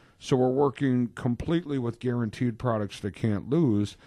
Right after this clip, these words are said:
And then we have clients that are pretty high risk and everything in between.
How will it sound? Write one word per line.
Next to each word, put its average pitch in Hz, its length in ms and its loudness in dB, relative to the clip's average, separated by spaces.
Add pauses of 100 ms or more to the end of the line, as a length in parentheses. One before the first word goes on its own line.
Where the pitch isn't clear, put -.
(320)
And 135 120 2
then 165 100 2
we 160 120 2
have 139 160 0
clients 135 360 0
that 117 80 0
are 98 80 -2
pretty 143 320 0
high 123 160 2
risk 123 380 -2
and 117 100 0
everything 113 380 -2
in 107 120 0
between. 98 680 0